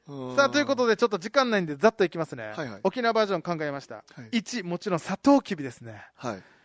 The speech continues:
Speaker 2: えー、夢の中で出てきたら嬉しいというか、
Speaker 1: はいはい。
Speaker 2: いいことがあるのは一、サトウキビです。
Speaker 1: はい。
Speaker 2: えー、一、藤でしたよね。
Speaker 1: 一、藤。
Speaker 2: ふ-、一、藤でしたよね。
Speaker 1: はい。
Speaker 2: え、一、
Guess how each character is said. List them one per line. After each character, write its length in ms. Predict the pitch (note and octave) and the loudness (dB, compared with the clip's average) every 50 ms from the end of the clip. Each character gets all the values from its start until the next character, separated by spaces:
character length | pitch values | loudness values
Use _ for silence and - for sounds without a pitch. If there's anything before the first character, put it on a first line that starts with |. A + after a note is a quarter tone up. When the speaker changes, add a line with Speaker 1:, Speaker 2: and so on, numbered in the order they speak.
| _ _ _ _ _ _ _ _ _ _ _ _ _ _ - | _ _ _ _ _ _ _ _ _ _ _ _ _ _ -8
Speaker 2:
え 260 | E3 E3 E3 D#3+ D3+ | -6 -4 -4 -2 -2
ー、 20 | |
夢 220 | D3+ F#3+ G#3+ A#3 A3 | 0 0 2 4 4
の 100 | A3 G#3 | 4 4
中 180 | G#3 - G3+ | 4 4 2
で 140 | E3 E3 D3+ | 0 0 -2
出 100 | D3 D#3 | -4 -2
て 140 | C#3+ F3 D#3+ | -2 -2 -4
き 100 | - - | -2 4
た 140 | D#3 D3+ C3 | 4 4 4
ら 320 | B2 A#2 A#2+ A#2+ A#2 A#2 | 4 0 -2 -4 -4 -4
嬉 260 | - D3+ D3+ D3+ C3+ - | -2 0 0 0 0 -2
し 200 | - C3+ C3 B2 | -6 -6 -8 -8
い 40 | |
と 140 | - - A#2+ | -6 -8 -8
い 80 | A2+ G#2+ | -8 -8
う 60 | G#2 | -12
か、 220 | - - G2 G2+ - | -12 -14 -16 -16 -16
Speaker 1:
は 160 | - - C3+ | -12 -8 -8
い 60 | A2+ G2+ | -8 -6
は 100 | G2 A2+ | -6 -4
い。 40 | D#3+ | -4
Speaker 2:
い 20 | |
い 40 | D#3 | -4
こ 100 | - D3 | -4 -4
と 80 | D#3 C#3 | -4 -2
が 100 | C3+ D3 | 0 2
あ 20 | |
る 80 | F3+ G#3+ | 2 4
の 60 | G3+ | 2
は 60 | - | 2
一、 240 | G3+ F#3 - B3+ A#3+ | -2 -6 -8 -8 -10
サ 180 | - - G#3+ A3 | -8 -8 -8 -4
ト 160 | - - D4+ | 2 2 2
ウ 60 | C#4+ | 2
キ 100 | G#3+ A#3+ | 2 -4
ビ 60 | F#3 | -12
で 80 | D3+ C3 | -14 -14
す。 100 | - _ _ | -18 _ _
Speaker 1:
は 200 | - D3 C3 A2 | -14 -12 -10 -10
い。 100 | F#2+ - _ _ _ - | -10 -14 _ _ _ -4
Speaker 2:
え 100 | - A3 | -2 0
ー、 120 | A3+ A#3+ C#4 | 0 0 -2
一、 220 | - - F#4+ D4+ | -2 4 4 4
藤 340 | - - G#3 C4 E4 F#4+ F#4 | 6 8 6 6 6 6 4
で 100 | F4 C#4 | 4 4
し 80 | - | 4
た 120 | - - A#2 | 0 -10 -14
よ 80 | G#2+ | -14
ね。 200 | G#2+ A#2 C3 C3 _ _ _ _ | -14 -18 -18 -20 _ _ _ _
Speaker 1:
一、 260 | - C#3 - - D#3 D3 | -18 -14 -8 -4 -4 -4
藤。 280 | A#2+ A#2+ A2 F#2+ F#2+ | -4 -6 -10 -12 -14
Speaker 2:
ふ-、 160 | E2+ - - - | -12 -12 -10 -8
一、 260 | A3+ G#3+ - C4 G#3+ - _ | -10 -8 -6 -8 -8 -8 _
藤 380 | - G3 G#3 G#3+ G3+ B3 A3+ | -4 -2 -2 -2 -2 -4 -4
で 100 | D#3+ D3+ | -4 -6
し 60 | - | -6
た 80 | - B2 | -6 -12
よ 80 | A2 G2+ | -14 -12
ね。 100 | G#2 A#2+ | -12 -10
Speaker 1:
は 140 | B2+ G#2+ | -10 -10
い。 40 | F#2+ G#2+ - _ _ | -12 -16 -20 _ _
Speaker 2:
え、 100 | - C3+ _ _ - | -20 -20 _ _ -14
一、 360 | A#3 - - - C#4+ C#4 - | -14 -12 -10 -6 -6 -6 -8